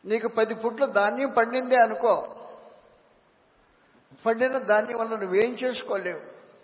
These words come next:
అమ్ముకోలేవు, కొనలేవు. అమ్ముకోవటానికి నీకేం కావాలి? ముద్ర కావాలి. ముద్ర లేదనుకో, అమ్మటానికి మార్కెట్లో చెల్లుబాటు కాదు. నీకున్న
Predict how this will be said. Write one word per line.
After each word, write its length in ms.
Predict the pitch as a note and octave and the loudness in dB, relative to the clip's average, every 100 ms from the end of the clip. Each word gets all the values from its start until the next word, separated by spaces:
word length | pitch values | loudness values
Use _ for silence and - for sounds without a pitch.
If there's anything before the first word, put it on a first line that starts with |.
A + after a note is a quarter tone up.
| _ _ _ _ _ _ _ _ _ _ _ _ | _ _ _ _ _ _ _ _ _ _ _ _
అమ్ముకోలేవు, 800 | E3+ F#3+ A#3 A#3 A3+ A3 A3 A3+ | -2 0 -2 0 0 2 0 -2
కొనలేవు. 520 | C#4+ C4+ E3+ E3 E3 D3+ - - - _ _ _ _ _ _ _ _ _ _ _ _ - | -4 -4 -4 -6 -8 -10 -16 -20 -20 _ _ _ _ _ _ _ _ _ _ _ _ 0
అమ్ముకోవటానికి 720 | G#3 C4 C4+ C4 B3+ B3 A3 | 0 0 0 0 2 0 0
నీకేం 420 | A3 G#3 G3+ B3 | 0 2 0 0
కావాలి? 760 | A#3+ A3 G#3 G3 G#3 A3 G#3 - - - - | 2 4 4 4 4 4 2 -2 -12 -16 -6
ముద్ర 340 | G3 G3 C4 | -4 2 2
కావాలి. 640 | C#4 A#3 F#3+ F3+ - D#3+ - - - - _ _ _ _ _ _ _ _ _ _ _ | 2 2 0 0 -4 -10 -14 -18 -20 -20 _ _ _ _ _ _ _ _ _ _ _
ముద్ర 260 | G3 G#3+ C#4 | -6 4 4
లేదనుకో, 960 | C4 G#3+ A#3+ C4 A#3+ A3 F#3+ D#3 - - - | 4 2 4 2 0 0 0 0 -6 -14 -4
అమ్మటానికి 600 | G3 G#3+ B3 A#3+ A#3+ A#3+ | -2 0 2 2 0 -2
మార్కెట్లో 840 | A3 G#3+ G#3+ A3+ A3 A3 G#3+ G3+ | 0 0 0 -4 -2 0 0 -2
చెల్లుబాటు 540 | A3+ A3 G#3 G#3+ G#3+ F#3 | -4 -2 0 0 -2 -2
కాదు. 280 | F#3 D3+ - - - - | -4 -4 -8 -18 -20 -10
నీకున్న 480 | A3+ A#3+ A#3 C#4+ | -8 -4 -6 -4